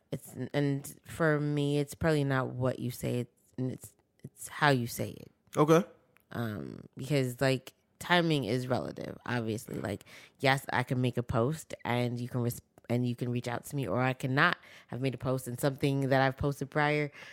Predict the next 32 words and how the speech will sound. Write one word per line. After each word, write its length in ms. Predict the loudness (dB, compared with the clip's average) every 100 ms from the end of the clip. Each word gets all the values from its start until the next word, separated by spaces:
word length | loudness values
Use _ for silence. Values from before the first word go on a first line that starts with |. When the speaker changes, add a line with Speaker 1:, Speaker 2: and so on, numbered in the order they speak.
| -16 0
Speaker 1:
caught 260 | 2 4
your 120 | 2
attention. 800 | 2 2 0 0 -2 -2 -4 -8 -6
Um, 320 | -2 -2 2 6
obviously 520 | 6 6 2 0 -2
in 100 | 0
this 180 | 0 -2
situation, 680 | -6 0 0 0 -2 -4 -4
she 160 | -6
posted 580 | -2 -2 -2 -2 -2 -2 -6 -20 -12
and 120 | -10
she 140 | -8 -2
got 240 | -2 -2
someone's 480 | -4 -4 -4 -4 -6
attention. 880 | -4 -4 -4 -6 -4 -4 -6 -10 -16 -20 -20 -4 4
Um, 560 | 6 6 4 0 -10 -16 _ _ -6
which 140 | 2 8
I've 140 | 8
also 320 | 10 8 6
understand 560 | 4 2 0 2 2 2
now 200 | 6 6
being 280 | 6 2 2
on 80 | 0
social 260 | -2 -4
media, 240 | -4 -2 -2
because 220 | 0 -2
I'm 100 | -2
not 140 | -2
a 40 | -4
social 260 | -6 -6 -6
media 220 | -6 -6
person, 500 | -6 -6 -6 -6